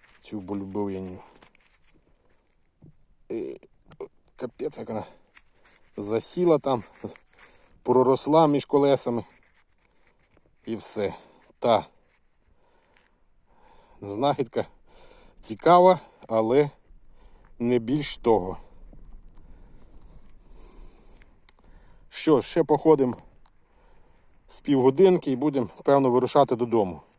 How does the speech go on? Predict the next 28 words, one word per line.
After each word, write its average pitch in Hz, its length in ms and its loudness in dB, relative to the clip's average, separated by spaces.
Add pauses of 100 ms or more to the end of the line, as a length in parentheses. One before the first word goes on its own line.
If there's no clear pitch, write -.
(1800)
Із 107 300 -10
цікавих 139 500 4
знахідок 156 520 2
поки 147 240 4
що 135 140 -2
це 135 300 0 (960)
гудзик. 127 640 0 (1300)
І 113 60 -6
то 156 200 4
треба 131 300 2
мити, 143 280 2
подивитися, 123 520 2
чи 120 180 -4
який 120 240 -2
він 107 180 -4 (1040)
рідкісний, 139 580 -2
чи 123 140 -6
не 120 120 -2
рідкісний. - 540 -8 (100)
Ну, 135 160 -6
а 143 100 -2
цей, 135 280 -2 (880)
цю 127 140 -4
знахідку 127 500 -4
що 113 180 -4
ми? 95 120 -8
Лишаємо 147 420 -2
тут, 156 280 -2